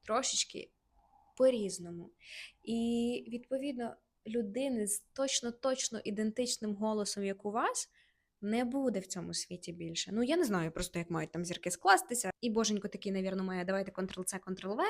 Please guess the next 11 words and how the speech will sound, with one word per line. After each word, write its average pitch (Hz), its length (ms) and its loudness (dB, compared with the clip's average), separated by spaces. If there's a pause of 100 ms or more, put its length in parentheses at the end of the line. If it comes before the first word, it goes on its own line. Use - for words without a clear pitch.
(160)
і, 233 120 0
типу, 226 360 0
отак 202 320 2
оце 180 180 -8
має 175 220 -2
статися, 302 440 0
але 220 160 2
я, 247 100 2
чесно, 240 300 2
дуже, 226 220 4
е, - 580 2